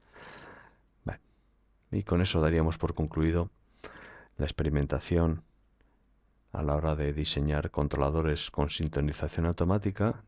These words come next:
directamente utilizando los métodos integrados en la herramienta siso Tool. Para cualquier mayor, para cualquier detalle,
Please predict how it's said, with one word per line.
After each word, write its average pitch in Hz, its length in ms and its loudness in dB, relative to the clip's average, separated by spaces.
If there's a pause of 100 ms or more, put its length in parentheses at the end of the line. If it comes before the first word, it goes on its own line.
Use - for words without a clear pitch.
directamente 85 600 2
utilizando 80 640 0
los 80 380 -2 (120)
métodos 87 720 0 (260)
integrados 78 680 0
en 76 80 0
la 71 60 2
herramienta 76 420 0
siso 73 360 -2
Tool. - 200 -8 (640)
Para 73 220 4
cualquier 80 400 0
mayor, 78 440 2 (280)
para 78 160 0
cualquier 78 360 2
detalle, 95 520 4